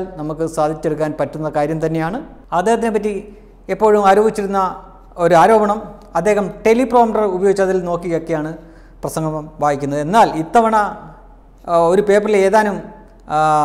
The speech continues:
പോയിന്റുകൾ മാത്രം, പ്രത്യേക പറയേണ്ട പോയിന്റുകൾ മാത്രം എഴുതി ചേർക്കുകയും എന്നാൽ പിന്നീട് ഇതൊന്നുമില്ലാതെ തന്നെ നീണ്ട എൺപത്തിരണ്ട് മിനിറ്റോളം നല്ല ഒഴുക്കോടെ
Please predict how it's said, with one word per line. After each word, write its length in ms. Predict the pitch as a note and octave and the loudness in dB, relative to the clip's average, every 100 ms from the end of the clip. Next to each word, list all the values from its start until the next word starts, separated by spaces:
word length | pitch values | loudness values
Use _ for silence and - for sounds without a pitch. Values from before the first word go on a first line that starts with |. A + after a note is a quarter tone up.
| C#3+ C#3 - D#3+ | 0 -4 -10 -4
പോയിന്റുകൾ 420 | D#3 G3+ F#3 F3 E3 D3 | -2 0 0 0 -2 -2
മാത്രം, 200 | D3 C#3 | -2 -4
പ്രത്യേക 240 | C3 D#3 D3+ C#3 - - - - - | -2 0 0 -2 -10 -20 -20 -10 -4
പറയേണ്ട 340 | D3+ D3 D3 - - | -2 -2 -4 -6 -4
പോയിന്റുകൾ 320 | D3+ E3+ E3+ D#3+ D3 | -2 0 -2 -2 -4
മാത്രം 180 | D3 C#3+ | -4 -4
എഴുതി 180 | C3+ C#3 | -6 -6
ചേർക്കുകയും 420 | C#3 C3 C#3 C3+ B2 - - - D#3+ | -6 -6 -6 -8 -10 -20 -12 -6 0
എന്നാൽ 260 | G#3+ F3 - - - - - - - | 2 2 0 -14 -20 -20 -20 -20 -6
പിന്നീട് 340 | G3+ A3 C4 A#3 G#3+ | 0 4 6 6 4
ഇതൊന്നുമില്ലാതെ 720 | G#3+ A3+ G#3 G3+ A3 A3+ G#3+ | 2 2 2 6 6 6 2
തന്നെ 180 | G3+ F#3+ E3+ - - - F3+ | 0 -4 -6 -14 -20 -10 0
നീണ്ട 180 | A#3 B3+ A#3+ | 4 6 6
എൺപത്തിരണ്ട് 480 | B3 C4 A3+ C4 B3 | 6 4 2 0 2
മിനിറ്റോളം 480 | G#3+ G#3+ G#3 G3 E3 - - E3+ | 0 2 4 4 2 -4 -8 -2
നല്ല 140 | F3+ F3 | 0 2
ഒഴുക്കോടെ 480 | E3+ F3+ F3+ G3 | 2 0 0 0